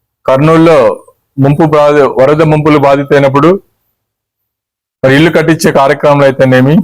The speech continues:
పేదవారిని ఆదుకునే పరిస్థితి కార్యక్రమాలు అయితేనేమి, ఇలా అనేక కార్యక్రమాల్లో ఆయన ఒక గొప్ప సేవా దృక్కోణం కలిగి ఉన్న వ్యక్తి.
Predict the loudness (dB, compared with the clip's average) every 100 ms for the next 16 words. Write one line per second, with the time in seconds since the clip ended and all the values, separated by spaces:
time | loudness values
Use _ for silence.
0 | -4 _ _ _ -4 0 2 0 0 0
1 | 0 0 0 0 -2 0 0 0 -6 _
2 | -2 -2 0 0 2 0 0 0 2 0
3 | -2 -6 _ _ _ _ _ -2 0 2
4 | 0 0 0 0 0 0 2 2 2 2
5 | -2 -6 _ -20 -20 _ _ _ _ _
6 | 0 0 0 0 -2 -6 _ -4 -2 -2
7 | -2 0 0 0 -2 -8 -20 _ _ _
8 | _ -8 -4 0 2 2 0 0 -6 -4
9 | -2 -2 0 -2 0 0 -2 -2 -2